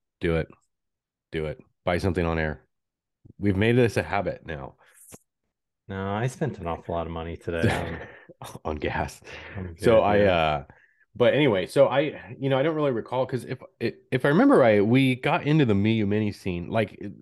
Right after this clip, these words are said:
Speaker 1: it, it was, like, kind of a, a craze online, and we both acknowledged it, but we were both like, "Oh, we don't need another one of these things." And then,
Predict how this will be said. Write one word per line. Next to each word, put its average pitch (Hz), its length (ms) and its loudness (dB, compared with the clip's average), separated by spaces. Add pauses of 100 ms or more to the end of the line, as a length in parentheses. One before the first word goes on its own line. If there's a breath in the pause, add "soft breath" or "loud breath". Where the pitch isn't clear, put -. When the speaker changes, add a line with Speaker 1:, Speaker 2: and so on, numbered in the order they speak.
(180)
Speaker 1:
it, 123 280 -2
it 131 60 4
was, 135 140 4
like, 131 140 2
kind 131 160 2
of 117 60 4
a, 104 240 2
a 95 100 -8
craze 113 460 0
online, 95 400 -2
and 98 80 -4
we 98 80 -4
both 98 360 -6
acknowledged 92 500 -4
it, 98 100 0
but 92 80 -6
we 90 80 -4
were 85 80 -6
both 85 300 -6
like, 78 280 -6
"Oh, 101 140 -4
we 101 100 -4
don't 98 120 -6
need 98 120 -4
another 90 260 -6
one 90 120 -6
of 92 60 -4
these 110 160 -2
things." 95 220 -4
And 123 120 0
then, 120 240 0